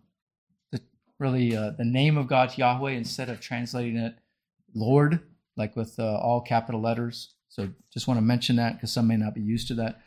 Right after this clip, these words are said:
"The law of Yahweh is perfect, restoring the soul. The testimony of Yahweh is sure, making wise the simple. The precepts of Yahweh are right,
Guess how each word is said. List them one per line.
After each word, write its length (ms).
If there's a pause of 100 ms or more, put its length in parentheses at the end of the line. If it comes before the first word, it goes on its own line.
(300)
"The 80
law 480
of 200
Yahweh 720 (120)
is 180
perfect, 760 (160)
restoring 600
the 80
soul. 580 (400)
The 80
testimony 720
of 140
Yahweh 600
is 40
sure, 540
making 380
wise 400
the 80
simple. 580 (320)
The 100
precepts 760
of 160
Yahweh 560
are 120
right, 640